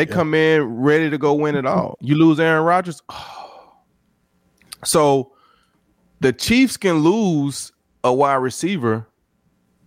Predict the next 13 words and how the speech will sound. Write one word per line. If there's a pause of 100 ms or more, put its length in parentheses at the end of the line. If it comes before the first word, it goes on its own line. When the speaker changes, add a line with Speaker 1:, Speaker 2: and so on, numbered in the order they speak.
(140)
Speaker 2:
and
still
feel
like
Patrick
Mahomes
can
get
it
done. (1160)
They
can
have